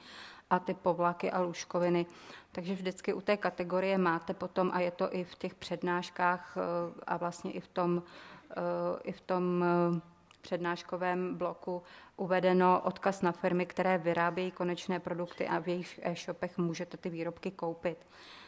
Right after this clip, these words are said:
Obličejové masky a respirátory, eh, vlastně umožňují záchyt devadesát devět procent virů a bakterií a zároveň jsou velmi dobře prodyšné. Eh, tyto výrobky v České republice, mm,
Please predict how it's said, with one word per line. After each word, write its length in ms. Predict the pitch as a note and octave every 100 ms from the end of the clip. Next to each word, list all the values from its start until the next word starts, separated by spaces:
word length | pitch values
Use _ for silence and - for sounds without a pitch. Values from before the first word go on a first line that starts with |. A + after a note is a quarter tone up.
| -
Obličejové 580 | E3+ F#3 G3 - A3 G#3+
masky 340 | G3 F3 - -
a 100 | F#3+
respirátory, 960 | F3 - F#3+ F3+ F3+ F#3 F#3 F#3 F#3
eh, 600 | F3 F3 F3 E3+ F3 F3 F3 - - -
vlastně 300 | E3+ - F#3+
umožňují 480 | F3 F3+ F3 G3 F#3
záchyt 380 | F3 E3+ G3
devadesát 640 | F3 E3+ F3 F3 F3 F#3+ F3+
devět 380 | E3+ E3 F#3 -
procent 400 | F3 E3 F#3+ F#3
virů 340 | E3+ E3+ F3+
a 40 | F#3
bakterií 720 | E3+ E3+ - F3 F3 E3+ F3 - - -
a 80 |
zároveň 420 | F3+ F3 F3+ F#3 F#3
jsou 180 | G3+
velmi 280 | F3 E3+ F3
dobře 300 | F3+ F3 G3+
prodyšné. 600 | G3 F3 E3+ F3 F#3 E3+
Eh, 720 | E3+ - - - - F3+ F3+
tyto 260 | F3 G3 A3
výrobky 600 | G3 F3 F3 - G3+ F#3+
v 80 | F#3+
České 380 | - F3+ - G3+
republice, 960 | F3 E3+ E3 F3+ F3 F#3+ F#3 F#3 -
mm, 480 | E3+ E3+ E3+ F3 -